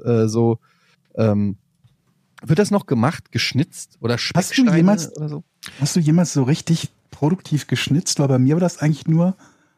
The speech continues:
Speaker 2: bei so einem Stock die Rinde entfernen und den dann spitz machen.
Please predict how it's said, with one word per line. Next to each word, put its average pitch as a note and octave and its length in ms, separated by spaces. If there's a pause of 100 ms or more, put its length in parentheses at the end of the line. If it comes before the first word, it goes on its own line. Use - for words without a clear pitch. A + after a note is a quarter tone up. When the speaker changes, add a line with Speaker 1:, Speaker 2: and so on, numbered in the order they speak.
(160)
Speaker 2:
bei C3 140
so C#3+ 80
einem D3 120
Stock - 360
die C#3 100
Rinde D3 340
entfernen F3+ 680 (640)
und D3+ 180
den D#3+ 140
dann E3+ 180
spitz - 460
machen. G#2 440